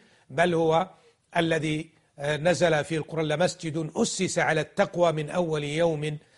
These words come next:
آه، هذا هو مسجد قباء. يستحب للمسلم إذا كان في المدينة أن يزور هذا المسجد وأن يصلي فيه، كما كان النبي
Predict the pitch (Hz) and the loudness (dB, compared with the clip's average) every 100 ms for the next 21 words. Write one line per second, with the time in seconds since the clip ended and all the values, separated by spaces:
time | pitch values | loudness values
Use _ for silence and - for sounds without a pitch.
0 | _ _ - 151 156 160 190 160 143 165 | _ _ 0 2 4 6 6 4 0 0
1 | 156 196 - _ _ 139 165 - - 160 | 0 -2 -8 _ _ -2 -2 -2 -6 -6
2 | 147 - 165 151 196 233 - _ _ 151 | -6 -8 -2 4 6 4 2 _ _ -2
3 | 175 - 147 - 180 135 123 190 254 - | -2 0 -4 2 0 0 4 4 4 -6
4 | _ _ _ 156 170 156 170 165 151 160 | _ _ _ -4 -2 0 -2 -2 -4 -4
5 | 160 151 151 147 - 180 170 160 156 147 | -4 -4 -2 -2 0 2 2 0 -4 -4
6 | 151 165 202 220 220 - - _ - 165 | -2 0 2 4 2 -2 -20 _ -4 -2
7 | 175 156 151 131 160 156 156 156 - - | 0 -2 -4 -2 0 2 4 2 0 -14
8 | _ 123 175 170 151 147 139 165 - 185 | _ 0 2 4 2 -2 -2 -2 -2 0
9 | 226 - - _ _ 147 170 165 170 170 | 0 -2 -16 _ _ 2 4 4 2 -2
10 | 185 _ _ 147 151 - 180 170 156 151 | -8 _ _ -6 -4 2 2 2 0 0
11 | 147 147 151 - _ - - 175 220 - | 0 0 -2 -10 _ -18 -4 0 0 -2
12 | _ _ 185 185 160 - 165 170 156 147 | _ _ 0 2 2 2 2 2 2 -2
13 | 143 165 156 156 | -2 0 0 -2